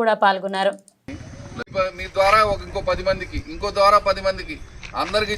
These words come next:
Speaker 2: చెప్పి మనం, మన ఏరియాలో ఒక యాక్సిడెంట్ కూడా జరగకుండా మనం మంచిగా ఉండాలని నేను ఆకాంక్షిస్తున్నాను. Thank you, thank you for sacrifice. Ma-, most of the accidents ఎక్కడ జరుగుతున్నాయి?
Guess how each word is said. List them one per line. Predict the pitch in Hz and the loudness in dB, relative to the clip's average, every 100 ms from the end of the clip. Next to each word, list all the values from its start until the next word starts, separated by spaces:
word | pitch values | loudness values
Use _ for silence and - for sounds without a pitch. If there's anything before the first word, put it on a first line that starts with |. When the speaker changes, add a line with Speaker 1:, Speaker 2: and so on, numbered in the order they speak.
| 190 | -4
Speaker 2:
చెప్పి | 185 208 | -6 -4
మనం, | 185 185 175 | -2 -2 0
మన | 175 180 180 | 0 0 2
ఏరియాలో | 202 208 208 208 208 180 | 0 2 2 2 -2 -4
ఒక | 175 180 175 | -2 0 0
యాక్సిడెంట్ | 185 180 196 185 | 0 -2 -8 -8
కూడా | 190 190 | -4 -4
జరగకుండా | 160 175 175 185 180 180 | -4 -6 -6 -6 -4 -4
మనం | 160 165 160 | -4 -6 -6
మంచిగా | 165 185 175 170 | -8 -6 -6 -6
ఉండాలని | 170 170 165 180 - - - - - | -6 -6 -8 -10 -12 -12 -12 -12 -8
నేను | 135 277 | -6 -4
ఆకాంక్షిస్తున్నాను. | 170 175 - - 151 151 165 - - - | -4 -6 -6 -8 -8 -8 -10 -12 -14 -10
Thank | 139 156 | -8 -8
you, | 147 117 | -10 -8
thank | 139 151 | -8 -8
you | 151 | -10
for | 127 - | -10 -10
sacrifice. | 131 127 254 - - - - - - - - - - - - - - - _ 147 151 151 | -10 -10 -10 -10 -12 -12 -12 -10 -12 -10 -8 -8 -10 -10 -12 -10 -10 -10 _ -18 -14 -6
Ma-, | 160 180 156 156 | -4 -4 -4 -4
most | 202 220 - | -4 -4 0
of | 220 220 | 0 2
the | 214 196 | 2 2
accidents | 202 - 208 202 196 | 2 -2 -6 -4 -4
ఎక్కడ | 190 202 | -6 -4
జరుగుతున్నాయి? | 208 202 208 208 | -4 -4 -6 -8